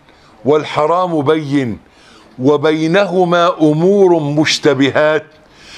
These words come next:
لا يعلمهن كثير من الناس، فم-، فمن اتقى الشبهات فقد استبرأ لدينه وعرضه،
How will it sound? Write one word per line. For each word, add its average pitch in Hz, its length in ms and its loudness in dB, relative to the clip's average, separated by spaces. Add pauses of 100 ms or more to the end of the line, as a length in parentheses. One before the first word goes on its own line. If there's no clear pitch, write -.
(140)
لا 196 300 4
يعلمهن 165 1000 -2
كثير 160 680 0
من 123 400 -2
الناس، 120 680 -2 (500)
فم-، 170 340 -2 (220)
فمن 196 440 0
اتقى - 680 -2
الشبهات 170 760 -2 (520)
فقد 208 380 0
استبرأ 185 840 -2
لدينه 151 840 -2
وعرضه، 131 580 -2